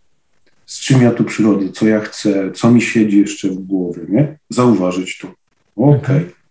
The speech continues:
Speaker 1: Teraz
Speaker 2: Czyli, że
Speaker 1: przechodzę
Speaker 2: przed
Speaker 1: do
Speaker 2: chwilą
Speaker 1: tego.
Speaker 2: były zakupy, cały czas
Speaker 1: Tak,
Speaker 2: myślę
Speaker 1: tak,
Speaker 2: o tych
Speaker 1: tak, tak,
Speaker 2: zakupach
Speaker 1: tak.
Speaker 2: i
Speaker 1: Dokładnie.
Speaker 2: ciągle jestem taki,
Speaker 1: Tak, tak,
Speaker 2: żeby
Speaker 1: tak.
Speaker 2: kupić
Speaker 1: Niby
Speaker 2: najtańsze.
Speaker 1: medytuję, tak, o, teraz będę medytował, <laughs> ho, ho, ho, a tu mam myśli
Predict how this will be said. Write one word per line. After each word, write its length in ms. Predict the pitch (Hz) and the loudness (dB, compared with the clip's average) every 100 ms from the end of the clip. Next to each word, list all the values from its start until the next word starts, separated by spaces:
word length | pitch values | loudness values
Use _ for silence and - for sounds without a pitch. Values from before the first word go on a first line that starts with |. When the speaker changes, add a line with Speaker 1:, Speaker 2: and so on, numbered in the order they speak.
| _ _ _ | _ _ _
Speaker 1:
Teraz 440 | - 135 147 - - | 0 2 2 -2 -14
Speaker 2:
Czyli, 160 | - 143 | -2 2
że 40 | |
Speaker 1:
przechodzę 100 | 131 | 2
Speaker 2:
przed 160 | - 160 | 2 2
Speaker 1:
do 40 | - | 2
Speaker 2:
chwilą 140 | 175 | 2
Speaker 1:
tego. 60 | 165 | 4
Speaker 2:
były 180 | 160 | 2
zakupy, 420 | 139 143 185 170 170 | 2 0 -2 0 0
cały 260 | 160 151 | 0 0
czas 220 | 147 143 | 0 -2
Speaker 1:
Tak, 120 | - 208 | 2 2
Speaker 2:
myślę 140 | 147 | 4
Speaker 1:
tak, 80 | 151 | 2
Speaker 2:
o 40 | |
tych 80 | 143 | 2
Speaker 1:
tak, 100 | - | 2
tak, 100 | 143 | 2
Speaker 2:
zakupach 380 | - 175 165 156 | 0 0 0 0
Speaker 1:
tak. 100 | - | 2
Speaker 2:
i 100 | 147 | 2
Speaker 1:
Dokładnie. 240 | 139 - | 2 2
Speaker 2:
ciągle 180 | 143 139 | 2 2
jestem 240 | 135 143 | 0 0
taki, 420 | 135 131 - 120 123 - - - - - - | 0 -2 -2 -2 -2 -6 -20 -20 -20 -20 -4
Speaker 1:
Tak, 140 | - 147 | 0 2
tak, 120 | 131 | 2
Speaker 2:
żeby 120 | 120 | 2
Speaker 1:
tak. 80 | 127 | 0
Speaker 2:
kupić 220 | 117 135 | 0 0
Speaker 1:
Niby 160 | 139 190 | 2 6
Speaker 2:
najtańsze. 240 | 156 147 | 6 6
Speaker 1:
medytuję, 340 | 135 - 160 143 | 4 4 4 6
tak, 300 | 139 - 147 | 4 2 0
o, 120 | 113 | 0
teraz 260 | - 120 | 0 0
będę 260 | 117 104 98 | 2 0 0
medytował, 560 | 101 95 104 110 135 110 | 0 -2 -2 0 2 0
<laughs> 40 | |
ho, 100 | - 135 | 0 2
ho, 180 | 135 | 2
ho, 220 | 123 147 143 - - | 2 2 0 -4 -2
a 80 | 127 | 0
tu 180 | 120 123 | 2 4
mam 240 | 120 107 107 - | 4 4 0 -2
myśli 500 | 127 131 - 123 117 | 2 2 2 4 4